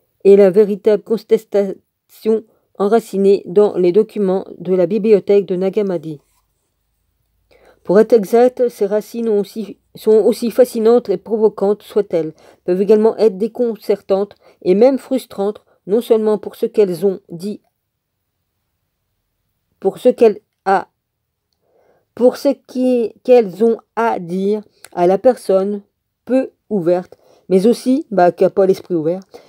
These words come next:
mais aussi pour la personne plus attentive qui cherche à suivre la petite lumière luisante faiblement à travers le flux du langage, car l'essentiel de Nag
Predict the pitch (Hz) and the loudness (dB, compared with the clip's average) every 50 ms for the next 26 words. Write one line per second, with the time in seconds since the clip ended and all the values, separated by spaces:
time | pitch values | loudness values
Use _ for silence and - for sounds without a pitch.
0 | _ _ _ 180 226 262 254 190 262 262 233 - - 247 262 277 339 - _ _ | _ _ _ 2 2 4 4 2 0 0 -2 -4 -4 -4 -4 -4 -4 -8 _ _
1 | _ _ _ _ _ _ _ _ _ _ _ - 220 196 196 208 214 202 - 294 | _ _ _ _ _ _ _ _ _ _ _ -6 -4 0 2 4 2 4 2 0
2 | 277 - - 214 208 214 226 226 214 - _ 247 269 240 262 247 247 214 202 196 | 0 0 0 0 2 2 0 -2 -6 -10 _ -6 0 0 0 0 0 -4 -6 -6
3 | - 202 214 202 _ - 214 208 - 226 214 - 208 196 - - - 226 240 214 | -8 -14 -14 -14 _ -16 -16 -8 -8 -8 -6 -6 -8 -10 -10 -10 -10 -10 -6 -2
4 | 214 208 202 185 - - 233 - - 277 - - 220 208 190 180 180 185 202 208 | 0 2 2 0 0 -2 -4 -4 -4 -8 -6 -4 -4 -2 0 0 0 0 -2 -4
5 | 196 _ _ _ _ _ _ _ - 180 214 233 196 185 190 196 202 202 - _ | -6 _ _ _ _ _ _ _ -6 -4 -2 0 2 2 2 2 0 -2 -6 _
6 | _ _ _ - 214 208 190 208 208 214 233 240 - 190 180 - - 208 208 185 | _ _ _ 2 2 4 4 4 4 4 2 0 -2 -6 -8 -6 -4 -4 -2 -2
7 | 202 214 226 214 196 185 170 - - _ 208 226 233 - 175 160 190 190 190 190 | -2 -2 -2 -2 -4 -6 -6 -6 -12 _ -14 -12 -12 -12 -4 0 0 0 0 0
8 | 175 185 180 196 196 - - _ _ _ _ _ - 170 175 180 202 220 214 233 | -2 0 -2 -2 -2 -4 -10 _ _ _ _ _ -4 -2 0 2 2 0 2 -2
9 | 226 214 - - 233 240 247 254 240 202 175 202 202 196 190 220 247 247 - | -4 -4 -4 0 2 2 4 2 0 0 0 0 0 2 2 -2 -2 -4 -6